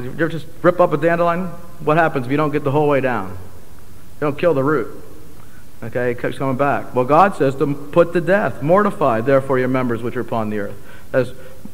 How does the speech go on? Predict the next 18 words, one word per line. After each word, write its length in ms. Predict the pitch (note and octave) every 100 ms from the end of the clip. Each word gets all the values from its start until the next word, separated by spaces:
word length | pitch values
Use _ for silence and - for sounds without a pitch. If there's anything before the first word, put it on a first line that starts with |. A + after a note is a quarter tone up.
| -
put 140 | F3
'em 100 | F3
to 60 | D#3
death. 320 | E3+ D#3 A2+
And, 80 | C#3+
and, 260 | D3 D3 C#3+
and 160 | C#3+
the 40 | D3
way 100 | F3
to 80 | D#3
do 180 | F#3+
that 180 | F#3+ C3+
is 120 | C#3
by 260 | B2 A#2+ A#2 - - - - - - -
doing 180 | - C3+
things 220 | C#3 A#2+
God's 260 | B2 A#2+ A2+
way. 240 | D#3 D#3